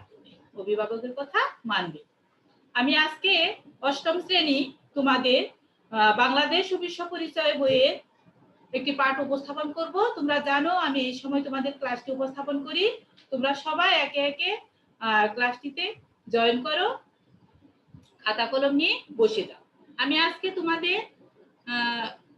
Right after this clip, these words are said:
তথ্য প্রযু-, আহ, বাংলাদেশ ও বিশ্ব পরিচয় বইয়ের নবম অধ্যায়ের আরেকটি পাঠ আছে আমাদের। এর আগে আমি দুইটি পাঠ শেষ করেছি, তোমরা জানো।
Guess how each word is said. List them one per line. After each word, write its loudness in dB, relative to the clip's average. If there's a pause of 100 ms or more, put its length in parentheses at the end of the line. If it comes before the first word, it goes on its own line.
(2000)
তথ্য -6
প্রযু-, -4
আহ, 0 (180)
বাংলাদেশ -2
ও -10
বিশ্ব -8
পরিচয় -4
বইয়ের 4 (2500)
নবম 0
অধ্যায়ের 0 (140)
আরেকটি 0
পাঠ -2
আছে -2
আমাদের। 0 (760)
এর 2
আগে 2
আমি 2
দুইটি -8
পাঠ -2 (340)
শেষ -4
করেছি, -4
তোমরা -8
জানো। -4